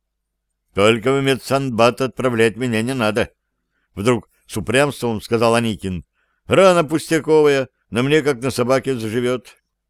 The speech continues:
«Мне лучше знать», — отрезала Зиночка. Голос ее звучал властно,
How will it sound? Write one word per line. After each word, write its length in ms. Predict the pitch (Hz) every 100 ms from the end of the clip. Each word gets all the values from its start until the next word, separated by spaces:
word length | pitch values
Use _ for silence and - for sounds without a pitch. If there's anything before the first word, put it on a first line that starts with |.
| _ _ _ _ _ _
«Мне 320 | 117 131 139
лучше 380 | 143 156 - 110
знать», — 600 | 90 110 117 110 - - _ _ _ -
отрезала 540 | 101 117 113 110 110
Зиночка. 680 | 101 113 110 101 - 107 - _ _ _ _ _ _
Голос 300 | 117 120 -
ее 160 | 127 101
звучал 420 | 113 - 113 95
властно, 640 | 76 104 139 - 104 95